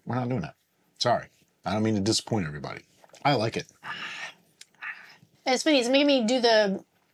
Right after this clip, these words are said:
Speaker 2: alcohol face, but it's not because of the alcohol.
Speaker 1: It's the tartness.
Speaker 2: The tartness is just,
Speaker 1: Definitely.
Speaker 2: it's,
Speaker 1: Can you hold on?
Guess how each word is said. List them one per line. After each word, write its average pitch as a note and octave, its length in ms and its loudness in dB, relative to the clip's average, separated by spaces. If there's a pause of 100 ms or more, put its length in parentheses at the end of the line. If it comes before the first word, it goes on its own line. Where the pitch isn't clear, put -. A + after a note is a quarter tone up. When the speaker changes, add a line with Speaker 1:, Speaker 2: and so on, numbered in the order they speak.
(160)
Speaker 2:
alcohol G#3+ 680 4 (540)
face, B3 340 2
but G#3+ 180 0
it's G3+ 140 -4
not B3 160 0
because A3+ 160 0
of A3 80 0
the A3 80 4
alcohol. G3+ 560 2 (400)
Speaker 1:
It's - 200 -4
the G#2+ 80 -4
tartness. - 440 0
Speaker 2:
The G#3+ 100 -4
tartness G#3 560 0
is E3+ 140 -4
just, - 20 2
Speaker 1:
Definitely. C3 480 4
Speaker 2:
it's, - 220 -4
Speaker 1:
Can B2+ 100 -6
you C3+ 80 -4
hold C#3+ 160 -6
on? D3+ 200 -10